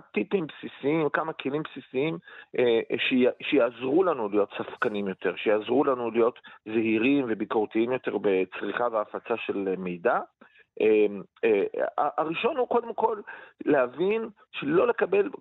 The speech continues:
מה שנקרא, at face value, לא לקבל דברים כפי שהם. זאת אומרת, אם מישהו מעביר לך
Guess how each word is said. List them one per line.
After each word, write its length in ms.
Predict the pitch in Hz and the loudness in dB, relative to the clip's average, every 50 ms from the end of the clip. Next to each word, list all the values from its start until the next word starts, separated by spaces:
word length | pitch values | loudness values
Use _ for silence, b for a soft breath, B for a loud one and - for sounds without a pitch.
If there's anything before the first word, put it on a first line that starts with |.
| - | -14
מה 200 | - - 151 190 | -8 -4 -4 -4
שנקרא, 320 | 185 196 165 160 170 165 139 | -2 -4 -4 -2 0 0 0
at 200 | - - - 151 | -2 -2 0 0
face 240 | 156 151 - - 113 | 0 0 0 -2 0
value, 300 | 135 127 123 113 113 117 | 2 2 2 0 0 0
לא 140 | 139 170 | 2 2
לקבל 320 | 202 208 - 165 143 165 160 | 2 0 -2 -2 -2 -4 -2
דברים 280 | 147 135 139 160 170 | -2 -2 -2 -2 -4
כפי 220 | - - - 147 143 | -6 -6 -4 -2 0
שהם. 340 | - - 139 - 110 90 82 - _ B B B B B B B | 0 0 0 0 -2 -4 -6 -10 _ B B B B B B B
זאת 200 | 147 123 127 - | -10 -8 -6 -2
אומרת, 360 | 165 156 160 160 147 - - - B B B B | -2 0 0 0 0 -2 -4 -10 B B B B
אם 120 | - 165 175 | -2 0 2
מישהו 220 | 208 208 - 233 | 2 2 2 0
מעביר 400 | - - 139 131 123 147 156 151 | 0 0 0 -2 -2 -2 -2 -2
לך 200 | 143 123 123 131 | -2 -2 -2 -4